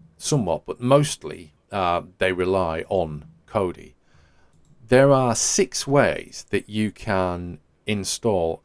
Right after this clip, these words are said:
a Linux Media Center distro or distribution, an operating system. They're nearly all Kodi based, as I mentioned, but they're all for certain,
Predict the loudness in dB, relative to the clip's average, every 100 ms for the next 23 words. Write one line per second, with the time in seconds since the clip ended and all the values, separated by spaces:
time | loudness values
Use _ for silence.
0 | _ -6 -4 -6 -10 -10 -8 -8 -8 -14
1 | -12 -14 -14 -16 -16 _ -16 -14 -12 -12
2 | -14 _ _ -20 -16 -14 -14 -14 -14 -14
3 | -18 -10 -2 0 0 -4 -8 -10 -10 -8
4 | -8 -16 -18 _ _ _ _ _ _ _
5 | 2 4 6 6 6 4 2 0 -2 -4
6 | -4 -6 -4 -4 -4 -6 -4 0 2 2
7 | 0 -2 -2 -2 2 2 2 -2